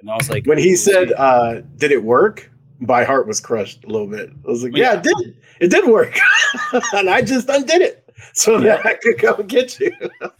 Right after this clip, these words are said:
Speaker 1: But that's good. It's dramatic weight and setup for,
Speaker 2: Yeah.
Speaker 1: like, their interaction so that, and this is the way the dark side works. Even though she got to him, she might still kind of lose him emotionally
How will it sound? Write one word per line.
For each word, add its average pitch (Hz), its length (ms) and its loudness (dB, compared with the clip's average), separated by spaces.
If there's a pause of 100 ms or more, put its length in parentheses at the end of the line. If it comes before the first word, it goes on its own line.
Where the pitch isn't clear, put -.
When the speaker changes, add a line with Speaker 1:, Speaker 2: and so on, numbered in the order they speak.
(320)
Speaker 1:
But 151 100 -2
that's 175 180 2
good. 208 220 2
It's 127 100 -6
dramatic 151 560 0
weight 135 340 -2
and 127 120 -8
setup 135 560 0
for, 117 440 -8
Speaker 2:
Yeah. 113 80 -10
Speaker 1:
like, 110 240 -6
their 123 380 -4
interaction 113 760 -8
so 123 200 -4
that, 113 300 -4 (420)
and 127 100 2
this 151 100 0
is 151 40 -2
the 160 60 2
way 170 140 4
the 165 60 -2
dark 180 200 0
side 175 180 -4
works. 175 260 -2
Even 143 220 -4
though 139 140 -2
she - 200 -8
got 131 400 0
to 156 120 -2
him, 151 300 -4
she 135 200 -8
might 120 300 -8
still 117 460 -6 (640)
kind 113 240 0
of 104 120 -8
lose 123 280 -2
him 120 140 -8
emotionally 107 720 -6